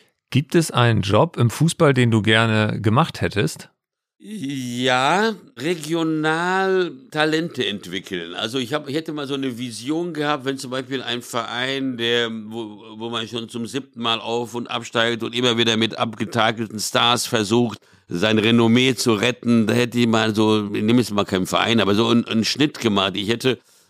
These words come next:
Speaker 2: ein Scouting-System aufgestellt, regional, mit regionalen Spielern, die eine Identifikation haben zu der Gegend, zu einem Club und diese Pflanze gießen.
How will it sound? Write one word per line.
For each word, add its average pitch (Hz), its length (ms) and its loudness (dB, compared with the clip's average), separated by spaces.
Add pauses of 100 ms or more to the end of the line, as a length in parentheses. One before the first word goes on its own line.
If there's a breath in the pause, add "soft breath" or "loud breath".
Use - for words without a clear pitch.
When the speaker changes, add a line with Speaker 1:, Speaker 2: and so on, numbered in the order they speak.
(120)
Speaker 2:
ein 95 80 -8
Scouting-System 117 1040 -2
aufgestellt, 113 800 -4
regional, 117 840 2 (240 loud breath)
mit 113 200 -2
regionalen 110 600 0
Spielern, 117 460 -2
die 107 80 -2
eine 110 100 0
Identifikation 113 1040 2
haben 107 480 2 (240 loud breath)
zu 127 180 2
der 120 120 2
Gegend, 110 560 0 (240 loud breath)
zu - 260 -4
einem 113 320 -4
Club 117 300 0
und 117 220 0
diese 110 220 2
Pflanze 110 460 0
gießen. 104 520 -2